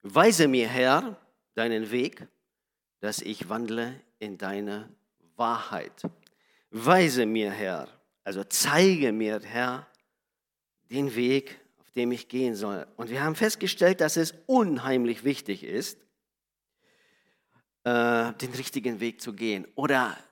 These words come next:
das Ziel vor Augen zu haben, wo man lang geht. Wir haben festgestellt, dass es sehr wichtig ist.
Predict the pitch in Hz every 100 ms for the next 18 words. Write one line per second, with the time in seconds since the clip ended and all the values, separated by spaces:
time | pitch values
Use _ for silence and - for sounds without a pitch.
0 | _ - 127 - - - - 180 170 170
1 | 135 - 113 117 113 107 107 101 101 107
2 | 110 113 120 _ _ 107 104 107 101 98
3 | 101 95 90 82 - - _ _ _ _
4 | _ _ _ _ _ _ _ _ _ _
5 | _ _ _ _ _ _ - 127 151 180
6 | 190 170 - 175 196 214 208 214 202 202
7 | 202 - - _ - 117 131 147 175 208
8 | - 135 110 92 - -